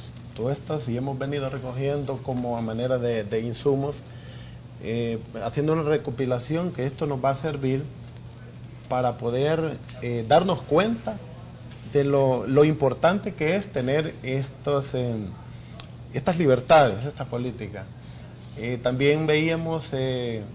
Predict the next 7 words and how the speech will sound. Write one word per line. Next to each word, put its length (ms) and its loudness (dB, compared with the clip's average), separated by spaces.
la, 520 0
el 180 2
interés 520 2
que 100 -4
ha 40 0
habido 380 0
de, 380 0